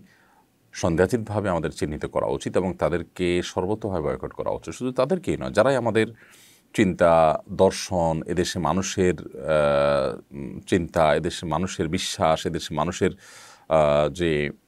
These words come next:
আপনার কৃষ্টি কালচার, সেগুলোর বিরুদ্ধে যারা প্রকাশ্যে অপ্রকাশ্যে নানাভাবে জড়িত হয়ে যাবে, সেই মানুষগুলোর উপরে আমাদের সচেতন হতে হবে, দায়িত্বশীল ভূমিকা পালন করতে হবে এবং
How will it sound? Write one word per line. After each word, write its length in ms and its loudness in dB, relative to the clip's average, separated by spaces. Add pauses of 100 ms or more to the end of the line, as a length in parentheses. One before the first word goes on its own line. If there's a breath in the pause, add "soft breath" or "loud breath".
(260)
আপনার 340 -4
কৃষ্টি 340 -4
কালচার, 360 0
সেগুলোর 280 -4
বিরুদ্ধে 360 -2
যারা 440 2 (320)
প্রকাশ্যে 480 -4
অপ্রকাশ্যে 580 -2
নানাভাবে 460 -2 (320)
জড়িত 260 4
হয়ে 220 0
যাবে, 180 -6
সেই 160 -8
মানুষগুলোর 340 -2
উপরে 200 0
আমাদের 260 0 (600 loud breath)
সচেতন 460 0
হতে 260 0
হবে, 200 0
দায়িত্বশীল 460 0
ভূমিকা 300 0
পালন 240 2
করতে 240 -2
হবে 140 6
এবং 320 6